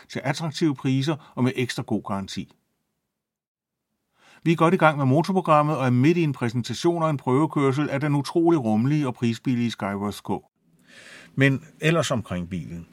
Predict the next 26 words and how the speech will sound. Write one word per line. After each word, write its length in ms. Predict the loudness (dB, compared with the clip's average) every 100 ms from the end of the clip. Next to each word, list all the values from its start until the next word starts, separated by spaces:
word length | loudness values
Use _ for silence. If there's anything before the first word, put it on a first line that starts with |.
| -12
Ja, 120 | -10 -10 -6
nu 60 | 2
har 80 | 4
jeg 100 | 4
ligesom 220 | 4 4
legnet 380 | 6 4 2 2
den 80 |
op 140 | 2 2
sådan 180 | 0 -2
til 120 | -2
at 80 | -2
begynde 280 | -2 -2 -2
med. 120 | -6 -10 -18 -2
Men 60 | 2
jeg 80 |
kan 80 | 2
da 40 | 2
supplere 440 | 0 0 0 2
med 140 | 2
at 100 | 0
sige, 300 | 0 -2 -2
at 220 | -4 -8 -20 -12
pladsforholdene 720 | -2 0 0 -4 -2 -2 -4
er 240 | -6 -4 -6 -8 -20
fine 320 | -8 -6 -4 -4
herinde. 340 | -6 -8 -14